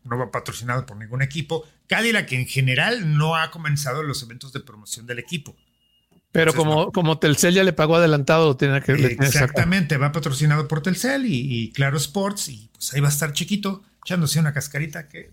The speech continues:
Speaker 1: se le da bien el fucho a, a, a Checo, ¿eh?
Speaker 2: Sí, pues sí, sí, sí, la verdad sí. Y este, eh, eh, me tocó un, he ido dos veces, la, el primer, la primera vez lloví-, llovía, güey, es, era molesto, así el
Speaker 1: Ah,
Speaker 2: pichipi.
Speaker 1: sí.
Speaker 2: La segunda vez no,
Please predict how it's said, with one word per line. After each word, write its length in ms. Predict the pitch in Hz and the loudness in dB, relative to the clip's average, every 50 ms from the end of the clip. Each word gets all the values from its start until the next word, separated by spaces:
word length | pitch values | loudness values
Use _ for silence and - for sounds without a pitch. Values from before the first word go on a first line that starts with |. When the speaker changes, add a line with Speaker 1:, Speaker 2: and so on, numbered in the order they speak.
| _ _ | _ _
Speaker 1:
se 120 | - 196 | -12 -8
le 100 | 208 220 | -6 -4
da 160 | 233 294 320 330 | -2 0 0 0
bien 200 | 320 311 311 302 | 0 -2 -2 -2
el 120 | 277 233 | -2 -4
fucho 420 | - - 233 226 - - 139 123 117 | -2 -4 -4 -4 -4 -4 -6 -6 -6
a, 140 | 110 113 120 | -6 -8 -8
a, 260 | - 123 110 110 120 | -10 -12 -12 -10 -12
a 80 | 107 | -10
Checo, 360 | - - 151 143 147 135 110 117 | -6 -6 -6 -6 -8 -12 -14 -14
¿eh? 100 | 165 214 | -10 -2
Speaker 2:
Sí, 420 | - 285 254 233 214 220 220 220 220 - _ _ | 0 2 2 4 4 4 4 2 2 -2 _ _
pues 200 | - 202 170 143 | 0 2 4 6
sí, 140 | 175 180 156 | 6 6 8
sí, 120 | 175 185 | 6 6
sí, 300 | - - 180 170 180 175 170 - _ | 6 6 6 6 6 4 0 -4 _
la 100 | - 147 | -2 0
verdad 280 | 123 123 127 135 143 139 | 2 4 4 2 2 0
sí. 240 | - - 139 143 156 - _ - - - - - - - _ _ _ _ _ | 2 0 2 2 0 -2 _ -20 -20 -20 -20 -20 -20 -20 _ _ _ _ _
Y 180 | 214 165 147 | 2 4 4
este, 560 | 143 143 135 - - - 156 151 147 147 147 147 | 4 4 2 0 0 2 4 6 6 6 4 4
eh, 100 | 147 - - - | 2 -2 -4 -2
eh, 340 | - 135 - - - - - | -2 -2 0 0 -4 -4 0
me 140 | - 160 147 | 0 0 2
tocó 240 | - - 151 - 190 | 2 0 2 4 4
un, 200 | 208 214 220 - - - - 330 285 - - - | 4 4 2 0 -4 -12 -14 -16 -18 -14 -4 0
he 100 | 202 226 | 2 4
ido 180 | 240 247 214 | 4 4 6
dos 180 | 196 214 180 170 | 6 4 4 6
veces, 320 | 180 180 165 - 151 143 | 6 4 6 4 4 4
la, 80 | 139 147 - 226 | 4 2 2 2
el 160 | 175 147 135 | 0 0 2
primer, 320 | 131 156 151 165 180 180 | 4 4 4 4 4 2
la 140 | 185 170 151 | 2 0 2
primera 260 | 139 156 156 175 185 | 2 2 4 4 4
vez 100 | 190 170 | 4 4
lloví-, 320 | 143 151 139 127 143 151 143 | 4 4 4 4 2 2 2
llovía, 420 | 131 143 135 156 165 170 147 117 | 2 2 4 4 4 4 4 2
güey, 160 | 120 131 143 | 2 2 0
es, 140 | - - - | 0 0 2
era 200 | 170 160 170 165 | 2 4 4 4
molesto, 600 | 156 139 123 127 127 131 127 - - _ - - | 4 4 4 4 4 2 2 0 -4 _ -4 0
así 160 | - 254 262 262 | 2 4 4 6
el 160 | - - - _ _ | 4 2 0 _ _
Speaker 1:
Ah, 40 | 120 | -4
Speaker 2:
pichipi. 440 | 123 113 113 - 131 123 - 113 101 | -4 -2 2 2 2 2 4 2 0
Speaker 1:
sí. 100 | 92 - - - - - - - - _ _ - _ _ _ _ _ _ _ _ _ _ _ _ _ _ _ _ _ _ _ _ _ _ _ - - - | 0 -4 -8 -8 -8 -8 -10 -14 -18 _ _ -20 _ _ _ _ _ _ _ _ _ _ _ _ _ _ _ _ _ _ _ _ _ _ _ -20 -4 0
Speaker 2:
La 100 | - - | 2 2
segunda 380 | - 139 123 135 147 151 143 135 | 4 6 6 6 6 6 6 6
vez 220 | 135 131 - - | 6 4 4 4
no, 320 | 143 135 131 131 156 - | 4 4 4 4 2 0